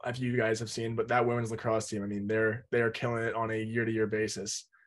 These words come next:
And, uh, you know, we're, we're doing our best. We're doing pretty well, but they're, uh, they're absolutely killing it. So we're, we're, we, I feel like they're covered pretty equally, but, you know, obviously my perspective is not all encompassing. So I'd be curious to hear,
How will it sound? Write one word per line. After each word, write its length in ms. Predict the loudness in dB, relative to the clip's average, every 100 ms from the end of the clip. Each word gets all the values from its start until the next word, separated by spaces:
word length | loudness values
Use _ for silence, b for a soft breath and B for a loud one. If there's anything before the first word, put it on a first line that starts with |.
| b -6
And, 160 | -2
uh, 160 | 0 0
you 120 | 0
know, 120 | -2 4
we're, 200 | 6 8
we're 120 | 8
doing 180 | 8 8
our 100 | 6
best. 400 | 6 4 0 -2
We're 80 |
doing 180 | 2 2
pretty 200 | 2 0
well, 260 | 0 0 -2
but 220 | -6 -8 _ _ _ b b 2
they're, 260 | 6 8
uh, 260 | 8 6 2 0
they're 240 | 4 6 6
absolutely 520 | 4 2 0 0 0
killing 260 | -2 -4
it. 180 | -4 -4
So 400 | -2 0 0 -2 _ -20 B B B
we're, 140 | 2 6
we're, 220 | 8 8
we, 240 | 6 0 -4 _
I 180 | 4 4
feel 220 | 6 4
like 300 | 6 6 4 -4 _ 2
they're 160 | 4
covered 300 | 4 2 2 -2
pretty 220 | -2 0
equally, 440 | 0 0 0 -2 -6
but, 320 | -2 0 0 -2
you 100 | -6
know, 300 | -4 -4 -4
obviously 380 | 0 2 0 0
my 160 | 0 -2
perspective 500 | -2 -2 -2 -2 -2
is 120 | -2
not 260 | 0 -2 -2
all 180 | 0 0
encompassing. 720 | -2 -8 -8 -6 -6 -6 -6
So 280 | -6 -4 -6 -8 _ -4
I'd 100 | -2
be 60 |
curious 340 | 0 6 6 4
to 80 | 0
hear, 380 | 2 2 0